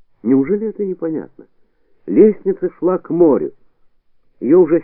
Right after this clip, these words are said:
стерли человеческими подошвами. Она имела площадки, приступки. Люди пришли на лестницу помахать броненосцу рукой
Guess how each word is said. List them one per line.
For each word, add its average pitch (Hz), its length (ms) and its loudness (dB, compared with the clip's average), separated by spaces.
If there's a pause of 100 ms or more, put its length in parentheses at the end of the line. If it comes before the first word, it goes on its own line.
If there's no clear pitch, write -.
(120)
стерли 139 460 2
человеческими 135 800 -4
подошвами. 120 640 -4 (800)
Она 139 200 -4
имела 127 260 -4
площадки, 101 600 -10
приступки. - 640 -14 (1040)
Люди 104 360 0
пришли 90 420 -10
на 92 100 -8
лестницу 98 480 -10
помахать 117 560 -8
броненосцу 110 760 -8
рукой 101 440 -8